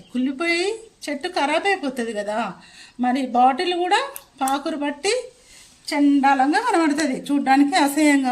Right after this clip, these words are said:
ఉంటుందండి. మరి అందుకోసమనే నేను మినరల్ వాటర్ అని చెప్పాను. నేను ఏది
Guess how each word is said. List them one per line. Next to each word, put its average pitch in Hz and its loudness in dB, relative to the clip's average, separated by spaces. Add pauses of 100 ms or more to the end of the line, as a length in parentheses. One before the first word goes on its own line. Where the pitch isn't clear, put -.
ఉంటుందండి. 240 -2 (600)
మరి 214 -4
అందుకోసమనే 247 -2 (120)
నేను 262 2 (120)
మినరల్ 240 0
వాటర్ 214 -2
అని 277 0
చెప్పాను. 220 0 (500)
నేను 214 -2 (120)
ఏది 240 0